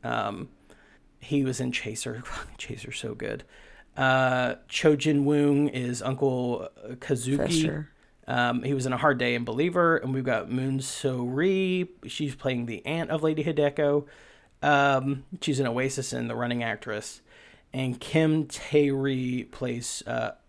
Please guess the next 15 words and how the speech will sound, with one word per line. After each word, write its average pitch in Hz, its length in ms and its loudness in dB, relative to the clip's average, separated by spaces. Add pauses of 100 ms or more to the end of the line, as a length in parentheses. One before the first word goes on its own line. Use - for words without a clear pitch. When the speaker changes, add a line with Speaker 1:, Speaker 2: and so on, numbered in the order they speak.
(300)
Speaker 1:
uh, 127 240 -2
Soo-Kei. 151 960 4
Um, 127 460 -2
she - 160 -2
was 123 100 -4
in 123 80 -2
Mister 120 240 -4
Sunshine. 139 680 -2
I'm 160 260 0
just 240 260 2
going 190 240 2
to 170 100 -2
tell 156 400 -4
you 143 220 0
this 120 460 -6